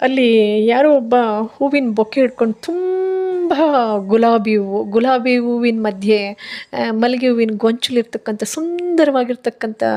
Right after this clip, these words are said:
ಗುಲಾಬಿ ಬೊಕ್ಕೆನ ಹಿಡ್ಕೊಂಡು ಬರ್ತಾನೆ. ಆ,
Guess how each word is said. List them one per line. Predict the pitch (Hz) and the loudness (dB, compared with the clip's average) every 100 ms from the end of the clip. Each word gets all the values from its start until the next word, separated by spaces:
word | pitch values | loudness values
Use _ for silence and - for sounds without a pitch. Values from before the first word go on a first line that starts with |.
| 214 - - - - | -4 -8 -18 -14 -2
ಗುಲಾಬಿ | 240 254 240 240 220 208 220 240 | 0 2 0 -2 0 -2 -6 -12
ಬೊಕ್ಕೆನ | 208 208 - 240 226 | -6 -4 -2 -2 0
ಹಿಡ್ಕೊಂಡು | 208 196 - 208 | -2 -4 -4 -2
ಬರ್ತಾನೆ. | 196 196 - 185 214 240 - - - | -2 -6 -6 -8 -8 -12 -16 -16 -16
ಆ, | - | -4